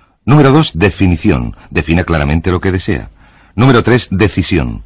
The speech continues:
Decida que va a comprometerse con los hábitos de salud necesarios para aumentar sus niveles de energía.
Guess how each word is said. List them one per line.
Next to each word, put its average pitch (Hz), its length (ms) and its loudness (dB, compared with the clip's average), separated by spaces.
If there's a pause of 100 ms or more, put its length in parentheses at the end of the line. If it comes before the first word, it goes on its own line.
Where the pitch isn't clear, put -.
(440)
Decida 123 480 2
que 90 140 0
va 120 160 4
a 131 60 2
comprometerse 131 680 0
con 71 140 -2
los 71 160 -2
hábitos 90 300 0
de 82 80 -2
salud 80 220 0
necesarios 98 600 0 (200)
para 87 180 2
aumentar 78 360 0
sus 80 180 -4
niveles 71 400 -2
de 78 140 0
energía. 76 480 -2